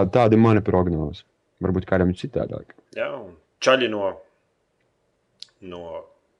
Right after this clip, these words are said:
Speaker 2: kā bija tie? O, es pilnīgi aizmirsu vārdu. No tā
Speaker 1: Nu, labi,
Speaker 2: stulbā
Speaker 1: ok.
Speaker 2: ziņa, kurš man pēs ārā ar nosaukumu
Speaker 1: Unreal.
Speaker 2: Unreal Engine. Teica, ka jaunais iPads būšot krutāks par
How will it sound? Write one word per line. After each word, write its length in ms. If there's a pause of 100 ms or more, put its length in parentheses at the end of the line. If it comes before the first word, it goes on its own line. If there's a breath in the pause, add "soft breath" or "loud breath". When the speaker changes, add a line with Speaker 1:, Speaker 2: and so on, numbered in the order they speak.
(300)
Speaker 2:
kā 220
bija 240
tie? 140 (1400 soft breath)
O, 60
es 160
pilnīgi 340
aizmirsu 520
vārdu. 440 (760 soft breath)
No 120
tā 100
Speaker 1:
Nu, 80
labi, 220
Speaker 2:
stulbā 300 (100)
Speaker 1:
ok. 100
Speaker 2:
ziņa, 420
kurš 240
man 140
pēs 380
ārā 480
ar 120
nosaukumu 440
Speaker 1:
Unreal. 340
Speaker 2:
Unreal 360
Engine. 500 (480 soft breath)
Teica, 260
ka 80
jaunais 420
iPads 340
būšot 460
krutāks 540
par 160